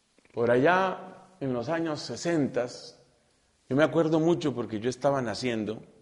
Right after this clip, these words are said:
en esa época. Oye, la importancia que tenía el tema de la militancia, ese era el lenguaje que se usaba, la militancia.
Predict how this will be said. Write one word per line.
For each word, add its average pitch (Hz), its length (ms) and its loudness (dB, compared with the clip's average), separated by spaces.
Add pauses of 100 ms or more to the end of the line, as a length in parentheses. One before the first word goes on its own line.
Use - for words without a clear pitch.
(560)
en 113 140 -2
esa 135 280 0
época. 113 500 -2 (2750)
Oye, 202 240 12
la 202 100 12
importancia 185 840 6
que 180 100 4
tenía 202 720 2
el 143 220 2
tema 196 240 6
de 190 60 10
la 165 160 6
militancia, 220 1300 2 (500)
ese 110 220 -4
era 151 100 2
el 156 200 0
lenguaje 117 440 2
que 127 120 -4
se 107 100 -6
usaba, 101 640 -6 (500)
la 120 140 -4
militancia. 196 1040 0